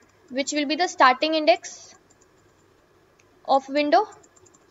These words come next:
and we will have J, which will be the ending index of the window, or you can say the subarray.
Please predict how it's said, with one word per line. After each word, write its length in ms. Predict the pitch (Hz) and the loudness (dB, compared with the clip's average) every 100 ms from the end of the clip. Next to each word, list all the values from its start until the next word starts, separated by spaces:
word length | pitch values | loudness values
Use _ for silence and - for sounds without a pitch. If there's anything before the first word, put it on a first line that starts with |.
| _ _ _ _ _ _ _ _ _ _ _ _ - | _ _ _ _ _ _ _ _ _ _ _ _ 0
and 220 | 269 285 | 4 4
we 100 | 302 | 2
will 160 | 302 330 | 0 4
have 240 | 311 330 - - _ _ _ _ _ _ - | 6 4 2 -12 _ _ _ _ _ _ -6
J, 480 | 294 320 285 339 330 _ _ _ _ _ _ _ _ - | 2 4 4 0 -6 _ _ _ _ _ _ _ _ -8
which 200 | 277 285 | -6 -4
will 140 | 302 | -4
be 100 | 277 | -2
the 200 | 294 349 466 - _ _ _ _ - | 4 4 2 -8 _ _ _ _ -6
ending 360 | 277 277 320 330 | -4 -2 0 0
index 460 | 269 339 - - - _ _ _ _ _ _ _ | 2 2 0 -20 -20 _ _ _ _ _ _ _
of 240 | 262 262 | -2 0
the 100 | 254 | 2
window, 320 | 330 285 240 240 - _ - | 2 0 -4 -10 -14 _ 0
or 160 | 277 | 2
you 140 | 285 285 | 2 -2
can 160 | 302 | -2
say 120 | 302 | 0
the 100 | 294 | 0
subarray. 440 | 370 269 233 220 | 4 2 2 -8